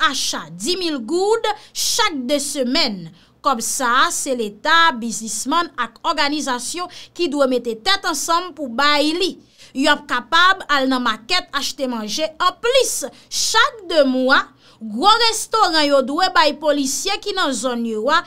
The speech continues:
yon ti kè restoran pou yo vin manje Ansanm avèk fanmi yo. Olòlò, magodnès. Katriyèm pwopozisyon, li fè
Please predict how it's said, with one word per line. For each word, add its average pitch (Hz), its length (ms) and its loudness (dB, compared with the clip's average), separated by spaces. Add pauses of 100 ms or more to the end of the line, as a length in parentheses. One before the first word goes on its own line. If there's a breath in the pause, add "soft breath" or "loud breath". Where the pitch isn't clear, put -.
(140)
yon 403 340 2
ti 440 240 -6
kè 311 160 0
restoran 269 640 -2
pou 277 160 -4
yo 247 160 4
vin 403 320 0
manje 285 380 0 (300 loud breath)
Ansanm 392 340 0
avèk 247 480 -2
fanmi 233 540 -6
yo. 196 160 -10 (160)
Olòlò, 233 580 -6
magodnès. 196 800 -10 (540 loud breath)
Katriyèm 523 880 6
pwopozisyon, 349 840 0
li 226 100 -6
fè 311 220 -2